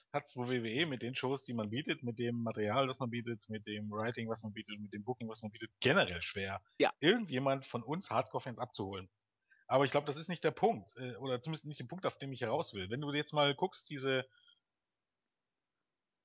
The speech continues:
Speaker 1: diese nicht, oder diese, wie nennt man das? Was ist, was irgendwie Hardcore-Fans, aber doch nicht Hardcore-Fans. Aber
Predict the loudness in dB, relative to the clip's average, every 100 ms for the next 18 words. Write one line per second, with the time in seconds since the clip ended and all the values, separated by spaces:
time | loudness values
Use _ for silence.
0 | -20 -20 -10 -2 4 4 4 2 2 2
1 | 0 -8 -10 -14 _ _ _ _ _ 2
2 | 6 6 6 -2 0 0 -2 -6 -20 _
3 | _ -20 -16 -16 -10 -4 -2 -2 -6 -8
4 | -8 -6 -6 -4 -4 -2 -2 -2 -2 2
5 | 2 2 -2 -2 0 0 0 -2 -4 -6
6 | -6 -8 -8 -8 -16 -20 -12 0 6 6
7 | 4